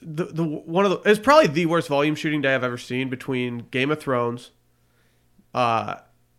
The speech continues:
and the Masters and Tiger being in, because it brought all these, like, hovering golf fans to the Masters to watch, and they were just getting off generic tweets. But somehow the worst thing of all time was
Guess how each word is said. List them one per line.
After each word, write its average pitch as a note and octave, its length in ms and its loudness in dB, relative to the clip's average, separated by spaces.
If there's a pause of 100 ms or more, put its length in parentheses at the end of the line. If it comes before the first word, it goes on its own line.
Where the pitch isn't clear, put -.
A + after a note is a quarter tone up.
(540)
and C#3 160 0
the B2+ 60 -2
Masters E2+ 480 -6
and B2+ 160 -8
Tiger A#2 280 0
being F#2 260 -12
in, - 260 -16
because C3 200 -6
it A#2 100 -8
brought C3+ 240 2
all C3 140 2
these, E3+ 240 0
like, C#3 300 -2 (360)
hovering D3+ 440 -2
golf B2+ 340 2
fans A#2 440 -2
to C3 200 -6
the C3+ 80 -4
Masters A#2 600 -4 (380)
to C#3+ 120 -4
watch, G#2+ 340 -2
and C3+ 140 -6
they A#2+ 80 0
were A#2+ 100 -2
just A#2+ 140 -10
getting A#2+ 240 -4
off A#2 140 -6
generic A#2 400 -6
tweets. G#2+ 380 -10 (440)
But E3+ 240 -2
somehow G#3+ 380 2
the G#3 100 4
worst D3 400 2
thing C#3+ 160 0
of B2+ 100 -2
all B2+ 140 2
time B2 360 -2 (400)
was B2+ 480 0